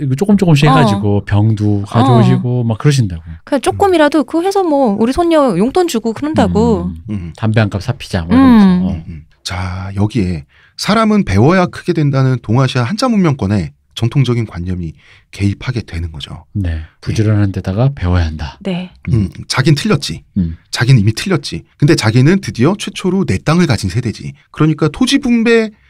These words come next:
Speaker 3: 자영농 세대는 자기가 이 집안에서 땅 파먹고 죽는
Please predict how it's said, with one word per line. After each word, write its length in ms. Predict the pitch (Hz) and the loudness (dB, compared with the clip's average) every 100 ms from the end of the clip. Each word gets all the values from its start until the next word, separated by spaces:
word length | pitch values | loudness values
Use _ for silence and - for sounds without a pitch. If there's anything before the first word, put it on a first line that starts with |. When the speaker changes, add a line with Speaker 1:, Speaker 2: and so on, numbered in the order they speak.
| _ | _
Speaker 3:
자영농 480 | - 139 180 175 175 | -2 2 4 2 0
세대는 520 | 175 180 147 185 90 - | 0 0 0 0 -2 -4
자기가 460 | - 131 175 175 | -6 -4 -2 0
이 100 | 143 | 0
집안에서 640 | 143 120 127 120 123 123 113 | -2 -4 -4 -2 -4 -6 -6
땅 140 | 214 247 | -10 -2
파먹고 320 | 277 240 - | 0 0 -4
죽는 260 | 95 92 | -8 -6